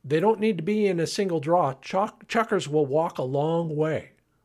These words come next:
They only feed a few hours a day, then they lay around most of the time in cover with some sort of, you know, protection from avian predators.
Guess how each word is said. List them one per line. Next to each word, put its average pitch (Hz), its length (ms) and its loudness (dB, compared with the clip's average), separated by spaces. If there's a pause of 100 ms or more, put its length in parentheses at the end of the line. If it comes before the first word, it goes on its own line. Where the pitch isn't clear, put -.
(1080)
They 156 100 0
only 214 180 6
feed 214 260 -2
a 202 60 2
few 196 260 2
hours 180 260 2
a 185 60 -2
day, 156 240 2
then 165 160 -2
they 170 140 -2
lay 156 180 2
around 160 360 0
most 147 240 -2
of - 40 -18
the 156 100 -2
time 151 460 -2
in 123 160 -6
cover 151 340 0
with 131 140 -2
some 147 320 -4
sort 151 260 2
of, 135 140 -2 (400)
you 170 80 -4
know, 147 80 0
protection 165 480 -2
from 208 300 -6
avian 156 540 0
predators. 120 680 -4